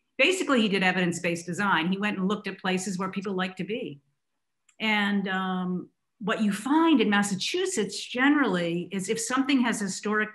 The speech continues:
district designation, it sells for, like, twenty percent more than things that do not. And in the Commonwealth of Massachusetts,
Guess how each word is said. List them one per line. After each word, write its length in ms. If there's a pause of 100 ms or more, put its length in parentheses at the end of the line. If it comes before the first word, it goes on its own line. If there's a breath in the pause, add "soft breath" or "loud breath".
district 680
designation, 1040 (460 loud breath)
it 180
sells 640
for, 160
like, 220
twenty 260
percent 460
more 640
than 140
things 320
that 200
do 160
not. 460 (640 soft breath)
And 160
in 120
the 160
Commonwealth 500
of 60
Massachusetts, 920